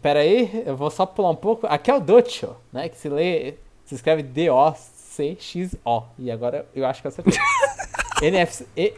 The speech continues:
N C F C seis, lateral. A pronúncia correta do meu apelido é Docho. É uma adaptação ao diminutivo do meu nome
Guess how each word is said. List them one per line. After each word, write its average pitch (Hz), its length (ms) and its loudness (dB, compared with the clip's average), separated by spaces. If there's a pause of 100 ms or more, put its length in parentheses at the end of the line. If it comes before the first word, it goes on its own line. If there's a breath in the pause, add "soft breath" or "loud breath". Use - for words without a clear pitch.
(140)
N 240 320 8
C - 160 6
F 185 220 8
C 175 240 2
seis, 202 420 2
lateral. 202 520 2 (640 loud breath)
A 165 160 8
pronúncia 226 680 2
correta 190 340 4
do 156 80 -2
meu 160 100 0
apelido 180 300 2
é 220 60 4
Docho. 185 540 0 (580 soft breath)
É 135 80 4
uma 156 160 4
adaptação 156 920 0 (500)
ao 147 200 2
diminutivo 220 920 -2 (260)
do 156 120 -6
meu 214 180 2
nome 196 380 0